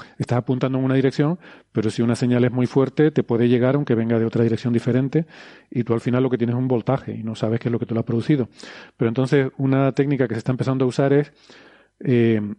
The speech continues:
después de un cierto tiempo de observar tu objetivo, en este caso la estrella, pues se apunta el telescopio en otra dirección, ¿no? Se hace lo que se llama, esto se llama cabecear,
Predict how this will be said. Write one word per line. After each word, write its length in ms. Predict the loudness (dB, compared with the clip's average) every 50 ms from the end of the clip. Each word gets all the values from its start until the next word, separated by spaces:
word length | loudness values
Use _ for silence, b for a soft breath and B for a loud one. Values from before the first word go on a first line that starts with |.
| -12 -6
después 320 | -2 -2 0 0 0 0
de 80 | 2 2
un 80 | 2 2
cierto 240 | 2 2 2 2
tiempo 240 | 2 2 2 2 2
de 80 | 0 0
observar 440 | 0 0 0 0 2 2 0 0 0
tu 500 | 0 2 4 4 6 6 6 6 6 4
objetivo, 520 | 2 2 0 0 2 4 4 4 4 2
en 60 | 0
este 180 | -2 -4 -4 -4
caso 220 | -4 -2 0 0
la 60 | 0
estrella, 420 | 0 2 2 2 2 4 2 2 0 B B B B B B B B _
pues 160 | -2 0 0 2
se 160 | 2 2 2
apunta 600 | 2 2 2 2 2 2 0 0 0 0 0 -2 -4 -4
el 120 | -4 -2
telescopio 460 | 0 0 0 0 0 0 0 2 0
en 80 | 0 0
otra 180 | 0 0 2 2
dirección, 460 | 2 2 0 0 0 -2 -2 -2 -4
¿no? 180 | -6 -8 -8 -10 _ _ _ _
Se 140 | -6 -4 -2
hace 120 | 0 0
lo 60 | 0
que 60 | 0
se 80 | 0 0
llama, 320 | 0 2 0 0 -2 _ _ _
esto 160 | -14 -12 -8 -4
se 80 | -2
llama 140 | -2 -2 0
cabecear, 520 | 0 0 0 0 0 0 0 0 0 -4